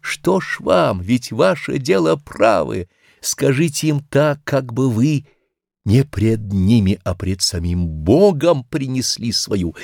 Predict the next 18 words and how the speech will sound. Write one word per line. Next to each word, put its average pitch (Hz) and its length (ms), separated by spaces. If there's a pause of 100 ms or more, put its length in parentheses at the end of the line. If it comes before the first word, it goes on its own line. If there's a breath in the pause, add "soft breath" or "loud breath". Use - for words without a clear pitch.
(140)
исповедь. - 540 (1800)
"Афанасий 95 960
Васильевич", — 92 800 (800)
сказал 98 400
князь 101 440
в - 40
раздумье, — 101 540 (340 soft breath)
"я 120 480
об 175 360
этом 190 480
подумаю, 165 840 (340 soft breath)
а 117 120
покуда 143 600 (240 loud breath)
благодарю 104 680
вас 123 260
очень 120 300
за 110 140
совет. 92 460